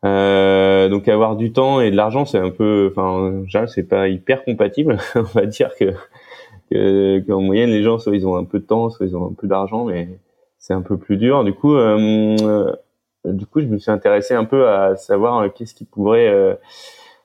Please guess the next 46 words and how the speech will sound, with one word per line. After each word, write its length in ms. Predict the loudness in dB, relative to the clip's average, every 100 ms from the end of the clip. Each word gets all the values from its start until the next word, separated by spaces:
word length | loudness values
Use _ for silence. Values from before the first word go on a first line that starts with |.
| -2
bah, 140 | 0
quel, 320 | 2 0 0
quel 180 | 0 -2
support, 500 | 0 -2 2 2 4
euh, 880 | 4 4 4 4 2 2 2 2 0
enfin, 140 | -2
en 60 | -2
gros, 200 | 2 2
la 120 | 2
même 180 | 0 0
chose, 400 | 2 2 0 -6 -2
mais 200 | 2 2
en, 580 | 2 2 2 2 0
entre 220 | -2 -4 -4
guillemets, 260 | 0 2
en 340 | 2 2 0 -2
un 20 |
peu 160 | -4
plus 160 | -4 0
low 120 | 0
cost, 360 | 2 0 0 0
euh, 320 | 0 2 -2
un 420 | -6 -18 _ _
peu 80 | -12
plus 160 | -6 -2
facile 320 | -2 0 0
d'acc-, 340 | 0 0 -6
d'accès 360 | -2 -2 -2 0
niveau 280 | 0 0 0
tarif 480 | 0 2 0 0
et 160 | 0 2
avoir 240 | 2 -2
pas 140 | -4 -4
beaucoup 220 | -2 -2
de 40 |
bricoles 480 | 0 -2 0 -2 -2 _ -20 _ _ -8
dessus. 340 | -6 0 2
Euh, 580 | 4 2 2 0 0 -2 -4 -10 -10
et 80 | -2
là, 120 | 0
il 60 | 2
y 60 |
a 60 | 2
des, 420 | 2 0 -2 -6
des 240 | -4 -2 -4
Australiens, 680 | -10 -4 -4 -2 -4 -4